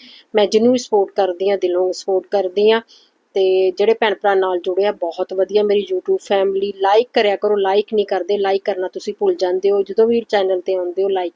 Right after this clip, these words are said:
ਪਹਿਲਾਂ ਕਰਿਆ ਕਰੋ। ਤੇ ਅਗਰ ਚੈਨਲ 'ਤੇ ਨਵੇਂ ਆਏ ਹੋ, ਚੈਨਲ ਨੂੰ ਸਬਸਕ੍ਰਾਈਬ ਕਰ ਲਿਓ। ਤੇ ਲਓ ਜੀ,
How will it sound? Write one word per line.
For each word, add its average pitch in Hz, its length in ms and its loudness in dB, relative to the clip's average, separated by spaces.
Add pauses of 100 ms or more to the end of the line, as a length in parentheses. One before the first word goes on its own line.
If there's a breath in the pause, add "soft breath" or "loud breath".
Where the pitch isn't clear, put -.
ਪਹਿਲਾਂ 180 240 -4
ਕਰਿਆ 208 240 0
ਕਰੋ। 226 320 0 (1600 loud breath)
ਤੇ 214 100 4 (100)
ਅਗਰ 262 140 4
ਚੈਨਲ 233 300 4
'ਤੇ 220 160 2
ਨਵੇਂ 202 280 0
ਆਏ 196 120 0
ਹੋ, 196 60 -4
ਚੈਨਲ 185 320 -4
ਨੂੰ 190 80 -4
ਸਬਸਕ੍ਰਾਈਬ 180 680 -4
ਕਰ 190 180 0
ਲਿਓ। 202 380 0 (580)
ਤੇ 185 180 2
ਲਓ 185 260 2
ਜੀ, 196 160 -8